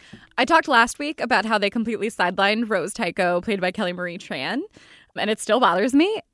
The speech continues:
Speaking of romance, they could have just done more with her and Finn. They could have really expanded on what they did in The Last Jedi, and there could have been plenty of, like, romantic drama and, like,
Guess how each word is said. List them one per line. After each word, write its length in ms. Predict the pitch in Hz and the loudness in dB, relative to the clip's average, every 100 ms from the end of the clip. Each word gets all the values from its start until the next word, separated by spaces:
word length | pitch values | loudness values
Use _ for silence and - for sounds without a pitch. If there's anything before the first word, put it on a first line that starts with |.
| - | -16
Speaking 400 | - 277 294 262 | -6 -2 0 -2
of 100 | 214 | 0
romance, 400 | 247 262 226 233 | 0 0 -2 -2
they 120 | 220 | -4
could 160 | 247 285 | -2 -2
have 220 | 262 208 | -2 -6
just 240 | 240 262 247 196 190 | -8 -8 -10 -10 0
done 200 | 240 254 | 2 4
more 260 | 233 254 233 | 2 2 2
with 160 | 214 | -2
her 280 | - 233 226 | -4 -4 -2
and 160 | 208 196 | -2 -6
Finn. 460 | 269 226 160 220 _ _ _ _ _ - | -6 -6 -6 -12 _ _ _ _ _ -4
They 140 | 220 | -4
could 180 | 220 240 | -2 -2
have 220 | 220 202 | -2 -4
really 200 | 190 254 | -2 0
expanded 540 | 233 - - 233 269 226 | 0 -2 -2 -2 0 -2
on 140 | 214 | -2
what 140 | 214 208 | -4 -4
they 140 | 202 | -6
did 280 | 202 240 254 | 0 0 0
in 80 | 208 | -2
The 80 | 190 | 0
Last 300 | 190 208 - | 0 0 0
Jedi, 120 | 254 233 208 | 4 6 6
and 140 | 202 | 4
there 100 | 196 | 0
could 120 | 233 226 | -2 -4
have 80 | |
been 140 | 214 220 | -4 -6
plenty 360 | - 254 262 | -4 -2 0
of, 220 | 240 220 202 | 0 0 0
like, 260 | 208 190 _ _ - | -2 -4 _ _ -12
romantic 500 | 214 220 254 262 240 | -6 0 0 0 -2
drama 800 | 202 208 220 262 269 262 247 240 | -6 -4 2 4 6 6 6 4
and, 160 | 165 226 | 2 -2
like, 140 | 226 | -2